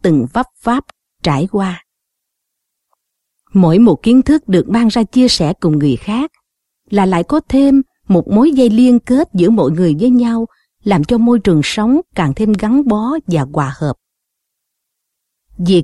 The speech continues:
chia sẻ kiến thức hoàn toàn không làm giảm thấp vai trò,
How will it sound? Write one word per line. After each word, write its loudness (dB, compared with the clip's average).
chia 2
sẻ -2
kiến 2
thức 0
hoàn 0
toàn 0
không 0
làm 0
giảm -2
thấp -4
vai 0
trò, -2